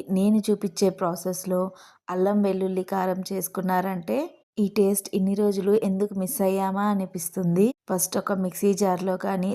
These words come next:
లేదంటే రోకర్‌లో కానీ అల్లం సన్న ముక్కలుగా కట్ చేసుకొని వేసుకోవాలి. అలాగే ఇందులో కొన్ని వెల్లుల్లి కూడా వేసుకోవాలి. వీటిని మీరు చేసుకునే క్వాంటిటీని బట్టి వేసుకోండి. రెండిటిని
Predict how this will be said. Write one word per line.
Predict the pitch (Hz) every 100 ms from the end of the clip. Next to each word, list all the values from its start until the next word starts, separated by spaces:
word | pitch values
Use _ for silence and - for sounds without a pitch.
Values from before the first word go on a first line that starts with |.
| 180
లేదంటే | 185 185 185 190 214
రోకర్‌లో | 196 180 190 196 185
కానీ | 180 185 190 220 339 - - _ -
అల్లం | 190 196 202
సన్న | 196 185 185 196
ముక్కలుగా | 185 - 185 180 190
కట్ | 190 175 165
చేసుకొని | 180 170 - 190 202 254
వేసుకోవాలి. | 208 180 - 175 165 160 185 269 - _ -
అలాగే | 185 185 185 202 233
ఇందులో | 202 185 180 233 339 - _ _ _
కొన్ని | 208 196 196
వెల్లుల్లి | 190 185 202 196
కూడా | 185 185 185 233 339
వేసుకోవాలి. | 220 196 - 202 180 185 185 220 302 _ _ -
వీటిని | 202 175 190 220
మీరు | 254 208 -
చేసుకునే | 196 185 - 202 202
క్వాంటిటీని | 196 190 185 190 190 202 190
బట్టి | 185 175 175 226
వేసుకోండి. | 185 170 - 180 175 190 269 - _
రెండిటిని | 208 185 190 202 208 202